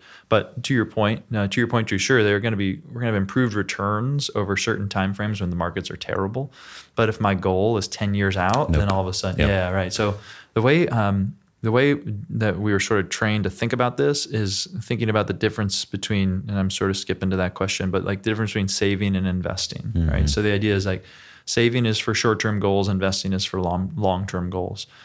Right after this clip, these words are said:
Speaker 1: So if it's a relatively short-term goal, if it's even within the next two years, and I know that there's gonna be money that I expect in, uh, cash flow out to spend money on something,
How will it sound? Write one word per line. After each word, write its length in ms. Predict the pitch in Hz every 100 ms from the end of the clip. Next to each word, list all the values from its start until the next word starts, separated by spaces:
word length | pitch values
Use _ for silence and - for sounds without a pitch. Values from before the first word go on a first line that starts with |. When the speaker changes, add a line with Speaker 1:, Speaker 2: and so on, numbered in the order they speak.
| - _
Speaker 1:
So 380 | - 104 98 95 - _ -
if 140 | 123
it's 140 | 120 117
a 100 | 101
relatively 500 | 110 139 131 135 113
short-term 440 | - 107 - 98
goal, 260 | 92 90 101
if 140 | 98
it's 120 | 101
even 220 | 107 98
within 240 | 95 95 95
the 80 | 92
next 240 | 92 -
two 120 | - 113
years, 480 | 90 85 90 101
and 100 | 98
I 60 | 92
know 200 | 92 95
that 80 | 92
there's 160 | 92
gonna 160 | 95 95
be 120 | 95
money 380 | 90 90 90 90
that 140 | 92 90
I 80 |
expect 400 | 82 - 95 87
in, 240 | 92 92 82 -
uh, 260 | 92 85 82
cash 340 | - - 92
flow 260 | - 95 -
out 300 | 90 85 85
to 80 | 98
spend 300 | - 90 87
money 200 | 90 92
on 140 | 98
something, 420 | 113 117 117 139